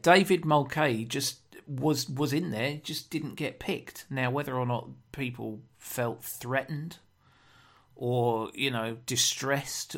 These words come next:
or had a wobble or didn't know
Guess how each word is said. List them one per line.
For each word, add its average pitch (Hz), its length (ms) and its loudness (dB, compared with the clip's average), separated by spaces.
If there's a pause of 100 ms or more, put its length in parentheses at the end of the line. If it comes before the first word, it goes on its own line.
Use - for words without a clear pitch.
or 107 560 -2 (1000)
had 123 180 2
a 107 140 -2 (680)
wobble 131 560 2
or 113 240 -2
didn't 123 400 -4
know 127 540 0